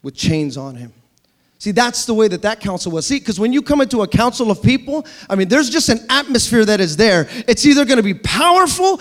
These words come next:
or it's gonna suck the life right out of the room. And in the council of Jesus, that's what Joseph was a part of. Joseph was a part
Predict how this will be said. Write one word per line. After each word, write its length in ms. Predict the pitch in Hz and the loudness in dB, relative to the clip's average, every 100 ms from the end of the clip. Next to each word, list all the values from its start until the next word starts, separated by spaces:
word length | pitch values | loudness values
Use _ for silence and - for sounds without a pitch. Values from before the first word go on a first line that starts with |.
| 277 | -4
or 100 | 180 | -4
it's 80 | 185 | -2
gonna 220 | - 180 | -2 -4
suck 360 | 151 - 226 226 | -4 -4 -4 -6
the 80 | 165 | -8
life 360 | 170 175 151 | -4 -4 -2
right 120 | 160 160 | -2 -2
out 120 | 160 | -2
of 80 | 151 | -4
the 80 | |
room. 380 | 143 151 120 107 - _ _ _ _ _ _ - - | -4 -4 -6 -10 -20 _ _ _ _ _ _ -6 2
And 140 | 285 | 4
in 80 | 269 | 4
the 100 | 254 | 4
council 720 | - 269 359 381 - 370 359 | 2 4 4 2 2 2 4
of 120 | 277 196 | 2 2
Jesus, 560 | 285 370 277 233 - - - | 4 4 6 4 2 -6 -4
that's 200 | 226 240 | -2 0
what 120 | 208 | 0
Joseph 380 | 160 202 202 180 | 2 0 0 -4
was 140 | 196 | -6
a 40 | 202 | -8
part 280 | - 220 151 | -4 -4 -4
of. 100 | 123 - - | -8 -16 -2
Joseph 540 | - 403 427 453 381 | 2 4 4 4 4
was 160 | 359 285 | 4 4
a 80 | 262 | 2
part 440 | - 302 349 330 | 2 4 4 2